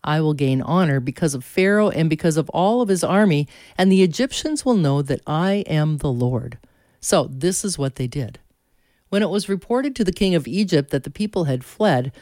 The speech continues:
the heart of Pharaoh and his servants was turned against the people, and the king and his servants said,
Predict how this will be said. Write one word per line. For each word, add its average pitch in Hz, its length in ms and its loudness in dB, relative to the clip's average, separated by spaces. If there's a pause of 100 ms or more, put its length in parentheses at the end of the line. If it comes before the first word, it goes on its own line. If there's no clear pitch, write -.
(160)
the 175 120 -2
heart 233 280 2
of 254 100 0
Pharaoh 208 440 0
and 185 180 0
his 226 140 2
servants 180 500 0
was 127 180 -4
turned 202 380 2
against 151 480 0
the 220 80 2
people, 127 460 -4 (260)
and 165 140 2
the 160 40 4
king 220 360 0
and 214 80 4
his 202 100 2
servants 143 480 0
said, 127 420 -2